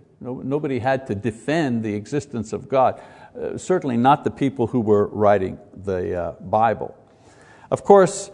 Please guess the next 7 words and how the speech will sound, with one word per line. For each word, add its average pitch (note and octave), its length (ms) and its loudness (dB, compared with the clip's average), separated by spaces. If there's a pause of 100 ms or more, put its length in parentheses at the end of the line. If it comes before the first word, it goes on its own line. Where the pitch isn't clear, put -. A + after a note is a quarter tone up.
(140)
it - 160 2
was B2 200 0
written E3+ 360 6
before D3 420 4
any E3 260 2
disbelief A#2+ 760 0
occurred. C3+ 580 -2